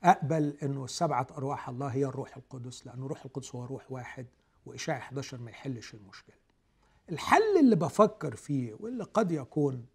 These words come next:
صواب وقد يكون خطأ، أميل إنه الروح القدس حاضر في التحية بتاعة رؤية واحد، حاضر وبقوة مع الآب والابن، بس ما ننساش إنه ده إله واحد، الله الآب والابن والروح القدس،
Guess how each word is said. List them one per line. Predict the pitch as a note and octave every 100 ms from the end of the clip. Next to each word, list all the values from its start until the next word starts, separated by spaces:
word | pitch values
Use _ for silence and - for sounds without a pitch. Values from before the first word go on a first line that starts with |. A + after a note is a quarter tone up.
| _ _ _
صواب | - D3 C#3 C#3+ B2+
وقد | A2+ D3+ B2+
يكون | A#2 C#3+ A#2+
خطأ، | D#3+ E3+ A3+ - _ _ _ _ -
أميل | G#3 B3+ F4+ C#4 G#3
إنه | F3+ F3
الروح | E3+ A3+ F#3+
القدس | F3+ G#3 F3+ -
حاضر | - A3 B3+ G#3+ F3 -
في | - - F3+ D3+ D3+
التحية | - C#3 - F3 E3 C3+ A2 - _ -
بتاعة | B2+ D3+ C3+ A2 G#2+ _ _ D#3
رؤية | D3+ D3+
واحد، | C3 C3 C#3+ - G#3 - _
حاضر | - E3 D#3 C3 B2+
وبقوة | B2+ A#2+ - E3 C3+
مع | B2 A#2
الآب | C3 F3+ C#3+ B2
والابن، | A#2 A2 D#3 F3+ - _ _ _ _ _ -
بس | -
ما | E3
ننساش | D3+ - G3 D#3+
إنه | C#3+
ده |
إله | C#3+ C#3+ C#3 A#2
واحد، | B2+ B2+ - F3+ _ _ _ _ _ _
الله | C3 C#3+ C#3+
الآب | B2+ A#2+ C3 C3 - _ -
والابن | B2 - B2+ A#2 _ _ _ _
والروح | B2+ A2+ D3+ G3 D#3
القدس، | - C#3 B2 -